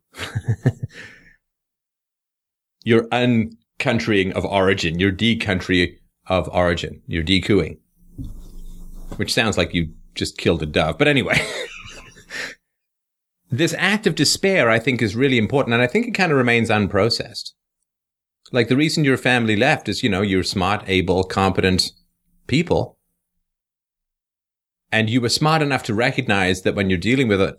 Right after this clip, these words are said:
population with an average I Q of eighty-four, you aren't gonna set up some new free society, because those people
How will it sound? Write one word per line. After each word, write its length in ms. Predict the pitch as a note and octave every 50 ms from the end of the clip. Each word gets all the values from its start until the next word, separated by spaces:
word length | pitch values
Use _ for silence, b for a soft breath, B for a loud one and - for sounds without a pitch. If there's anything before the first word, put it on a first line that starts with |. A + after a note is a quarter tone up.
| _ _ _ _ _ _ _ - -
population 840 | - C#3+ C3+ - C3 A2 A#2+ A2+ - - - G#2+ G2 G#2 G#2 - - -
with 160 | A#2+ G#2 G2+
an 80 | G#2 G#2
average 280 | G#2+ B2+ A2 - -
I 140 | B2 G2+ F#2+
Q 240 | G2 - B2+ A#2+ G#2
of 100 | F#2 - -
eighty-four, 800 | A2 G#2 G#2 F#2+ F#2+ F#2 - D3 D3 C3+ G#2+ F#2 F2+ F2 - - - - - - - - - - - - - - - _ _ _ _ - - _ _
you 220 | - D3 C#3+ C3+
aren't 180 | B2 B2 A#2+ -
gonna 200 | - A2 G2+ F#2
set 240 | - - A#2 G2 F#2
up 180 | F2 - -
some 460 | - - - F#2+ F2+ E2+ E2 E2 D#2+ - _ _ _ _ _ _ _
new 560 | - F#2+ G2 G#2 G#2 G2 F#2+ F#2 F2 - - - _ _ _ _ _ _ _ _ _ _ _
free 360 | - - - B2 A2+ G2 E2+
society, 640 | - F2+ E2+ - F#2 G2+ G#2 F#2 F2 E2 G#2 A2 - _
because 340 | - A2 - C3+ A#2 - - _ _
those 200 | - B2+ C3 B2+
people 480 | - - A#2+ A2+ A2+ A#2+ B2 B2 B2 B